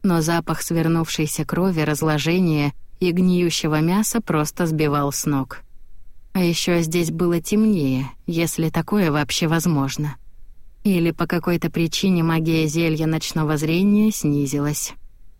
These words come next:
«А они любят этот кусок коридора», — с нехорошей усмешкой заметила некромант.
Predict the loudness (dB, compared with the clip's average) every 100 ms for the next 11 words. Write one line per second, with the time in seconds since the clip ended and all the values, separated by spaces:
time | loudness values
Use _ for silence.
0 | -18 -18 -18 -18 -2 2 4 4 4 4
1 | 4 2 0 0 0 -2 -2 -4 -2 -4
2 | -2 0 2 2 0 -2 -4 -10 -16 -16
3 | -16 -18 -14 -2 -2 0 0 0 0 -2
4 | -2 0 0 0 0 0 0 2 0 0
5 | -2 0 0 0 2 2 2 -2